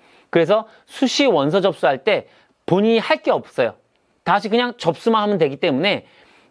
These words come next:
교과 전형 쓰는 학생은 한 군데만 쓰지 않고 좀 여러 군데 쓰는 경향이 있습니다. 그래서 중복 합격생이 많다는 거. 따라서 대학을 이제 등록할 때 한 군데만 해야 되기 때문에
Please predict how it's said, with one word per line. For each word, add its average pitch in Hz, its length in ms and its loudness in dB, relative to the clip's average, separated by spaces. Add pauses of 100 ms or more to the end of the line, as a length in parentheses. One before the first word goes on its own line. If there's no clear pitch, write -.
교과 208 440 0
전형 226 480 0
쓰는 254 340 0
학생은 240 580 0 (280)
한 339 380 0
군데만 269 460 2
쓰지 226 300 -2
않고 214 460 0
좀 226 240 -2 (300)
여러 151 440 2
군데 196 340 -2
쓰는 220 320 0
경향이 123 380 0
있습니다. 92 440 -8 (100)
그래서 175 480 0 (260)
중복 156 540 0
합격생이 151 420 -2
많다는 120 400 -2
거. 104 180 -10 (640)
따라서 196 520 2 (200)
대학을 175 680 2
이제 131 140 0
등록할 185 460 0
때 233 240 0 (180)
한 311 240 0
군데만 247 440 2
해야 226 140 0
되기 165 240 -2
때문에 220 560 0